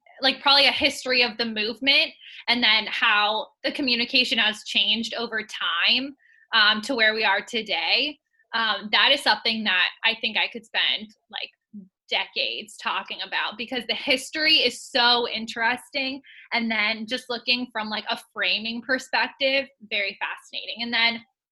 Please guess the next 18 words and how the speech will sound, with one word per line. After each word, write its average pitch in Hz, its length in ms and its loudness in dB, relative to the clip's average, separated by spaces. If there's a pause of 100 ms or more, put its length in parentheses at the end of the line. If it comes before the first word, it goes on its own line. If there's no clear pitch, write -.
(320)
I 269 60 4
would 277 160 -2
say 285 140 4
the 277 180 -4
other 247 160 0
thing 330 180 -2
that 254 220 2
is 247 140 -8 (180)
kind 240 220 2
of 226 60 -2
a 247 80 0
part 208 340 -4
of 240 140 -4
that 233 220 4
would 233 140 -4
be 208 320 -2 (300)
looking 247 380 -2
at 202 380 2